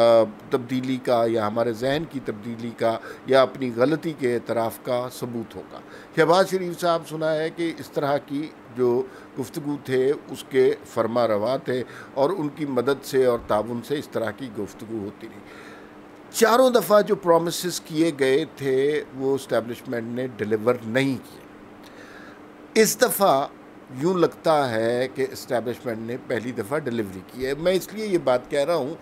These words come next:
कि, अ, नून लीग जीत गई पंजाब से, बड़ी अच्छी बात है, लेकिन जो दो हज़ार अठारह का पूरा election एक जमात को हरा सकते थे, वो cantonment के election भी हरवा सकते थे।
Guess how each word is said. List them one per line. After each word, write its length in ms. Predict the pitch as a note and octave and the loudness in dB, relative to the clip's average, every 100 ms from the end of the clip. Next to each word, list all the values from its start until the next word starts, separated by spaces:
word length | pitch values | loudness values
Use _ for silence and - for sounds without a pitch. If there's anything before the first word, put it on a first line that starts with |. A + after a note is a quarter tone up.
| - - - G3 | -16 -18 -2 6
कि, 300 | G3 G3 F#3+ | 8 8 2
अ, 60 | - C3+ B2+ B2 B2 G#2+ - B2+ | 2 6 8 8 4 0 -8 -8
नून 240 | A2+ B2 C3 | -4 -2 0
लीग 180 | C#3+ | -2
जीत 240 | G#2+ G#2+ G#2 | -2 -8 -6
गई 140 | B2 | -4
पंजाब 420 | D3+ C3+ B2 A2 | -2 0 2 2
से, 180 | G#2+ D3+ | 0 -6
बड़ी 240 | D3+ B2+ C3 | -4 -2 -2
अच्छी 240 | - C#3 | -4 -10
बात 320 | A2+ A2 - | -8 -8 -8
है, 120 | C#3 - - - - | -12 -14 -16 -18 0
लेकिन 240 | F#3+ A#3+ A3 | 2 2 2
जो 120 | A#3+ | 2
दो 440 | D#3+ C#3 F3 G#3+ | 2 4 8 10
हज़ार 400 | G3+ F3 E3+ E3+ | 8 6 6 6
अठारह 520 | F3 D3+ - C#3 E3 | 2 -4 -4 -2 -2
का 180 | F3+ G3 | 0 0
पूरा 640 | F#3+ - - B3 C4+ B3+ | -2 -4 -10 -6 4 6
election 480 | A3 F#3+ - - E3 | 6 2 -2 -6 -4
एक 140 | D3+ C3+ | -4 -4
जमात 380 | C3+ C3 C3+ - | -2 -2 -2 0
को 140 | C#3 | 0
हरा 240 | A#2+ G#2+ G#2+ | 0 -2 -4
सकते 320 | A2+ - E3 | -10 -10 -8
थे, 180 | F3 F3 - - - | -6 -8 -10 -18 -10
वो 80 | D#3 | -8
cantonment 720 | D3+ C3+ B2 B2+ C3 C3 B2+ | -2 -2 2 0 2 -2 -4
के 140 | C#3 C#3+ | -2 -2
election 360 | C3 G#2 - | -2 -8 -10
भी 280 | A2+ A#2 D#3 | -10 -8 -8
हरवा 300 | G#2+ F#2+ G2 | -8 -8 -12
सकते 480 | E2+ - - G#2+ | -14 -18 -16 -16
थे। 40 | - | -18